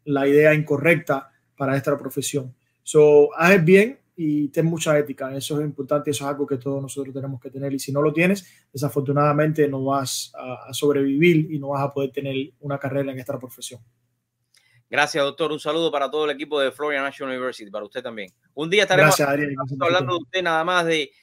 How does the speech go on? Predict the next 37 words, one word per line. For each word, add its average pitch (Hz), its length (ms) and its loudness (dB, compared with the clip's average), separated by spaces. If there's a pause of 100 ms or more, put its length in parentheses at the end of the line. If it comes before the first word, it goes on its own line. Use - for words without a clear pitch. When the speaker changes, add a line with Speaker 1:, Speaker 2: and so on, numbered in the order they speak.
(260)
Speaker 2:
de 139 140 0
una 185 220 4
de 185 60 6
estas 180 200 0
llamadas 160 760 0 (240)
que 131 80 -12
usted 160 140 -2
ha 156 40 -2
tenido 160 380 0
de 139 80 2
noche 151 400 -6 (540)
ahí 127 760 -2 (380)
en 117 60 -2
Speaker 1:
Cuando 156 260 6
quieras, 170 320 8
un 170 100 6
gusto. 165 360 6 (200)
Speaker 2:
Así 131 320 -10
que 127 240 -2
un 143 120 -6
placer. 127 400 -4
Gracias 135 320 -6
por 147 80 -6
la 143 60 -2
oportunidad. 113 540 -8 (540)
Amigos, 170 300 2
no 180 100 2
se 180 120 -2
pueden 180 260 0
perder 160 400 -2
este 151 340 -4
próximo 156 720 -6
lunes. 139 600 -6
Ahí 110 180 -8
está 127 160 -6
la 127 80 -8
información 139 840 -6